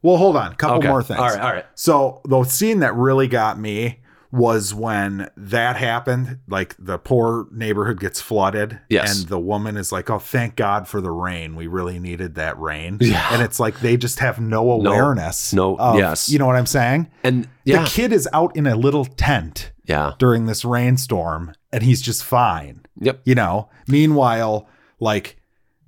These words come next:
Speaker 1: people's fucking houses are flooding, fucking the sewage
Speaker 2: The
Speaker 1: is coming up out of the toilets.
Speaker 2: It's one of the most fantastic things in that they live in a partially below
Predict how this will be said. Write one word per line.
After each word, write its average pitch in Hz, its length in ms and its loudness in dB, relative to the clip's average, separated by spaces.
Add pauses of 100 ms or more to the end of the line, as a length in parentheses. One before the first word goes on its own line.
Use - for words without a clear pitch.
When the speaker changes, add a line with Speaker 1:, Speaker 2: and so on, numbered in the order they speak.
(120)
Speaker 1:
people's 139 480 2
fucking 131 400 -2
houses 151 460 0
are 156 80 0
flooding, 147 560 0
fucking 131 380 -2
the 98 120 -4
sewage 170 540 4
Speaker 2:
The 147 60 4
Speaker 1:
is - 100 0
coming 151 280 0
up 147 200 0
out 135 160 2
of 104 40 -2
the 107 60 -8
toilets. 156 560 2
Speaker 2:
It's 135 140 0
one 170 140 4
of 196 60 2
the 180 60 2
most 139 260 2
fantastic 117 640 0
things 104 320 2
in 101 80 2
that 104 240 -2
they 110 180 2
live 120 240 2
in 110 120 0
a 101 100 0
partially 107 640 0
below 95 880 0